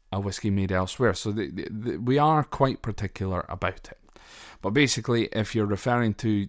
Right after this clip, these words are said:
most U S or Irish whiskies, it's gonna be spelt with the E. So, apart from that, or aside from that, all whiskey made outside of these countries, including Scotland,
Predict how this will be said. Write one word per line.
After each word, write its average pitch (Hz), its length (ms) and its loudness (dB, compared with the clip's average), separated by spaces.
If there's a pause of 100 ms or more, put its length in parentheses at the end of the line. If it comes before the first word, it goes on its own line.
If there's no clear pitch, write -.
most 113 600 4
U 107 280 0
S 101 420 -2
or 98 340 0 (180)
Irish 117 440 2
whiskies, 104 500 -2 (720)
it's 110 200 2
gonna 107 200 2
be 101 100 0
spelt - 340 -2
with 92 120 -4
the 98 200 -4
E. 92 200 -10 (1400)
So, 117 580 4 (280)
apart 160 280 4
from 117 180 2
that, 107 600 0
or 101 140 2
aside 127 320 0
from 95 180 -4
that, 92 200 -2 (320)
all 139 200 6
whiskey 135 300 0
made 110 320 0
outside 135 840 2
of 101 220 -2
these 101 220 -2
countries, 90 640 -6
including 139 500 2
Scotland, - 520 -4